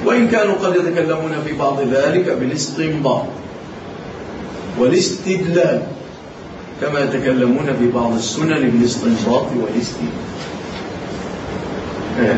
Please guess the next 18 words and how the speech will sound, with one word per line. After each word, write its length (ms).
بهذا، 500
آه، 720
نقف 280
نحن 180
وإياكم 640
في 140
هذا 180
الموضع 400
في 200
مقدمة 540
التفسير 600
لشيخ 260
الإسلام 360
ابن 380
تيمية 520
رحمه 340
الله 340
تعالى 280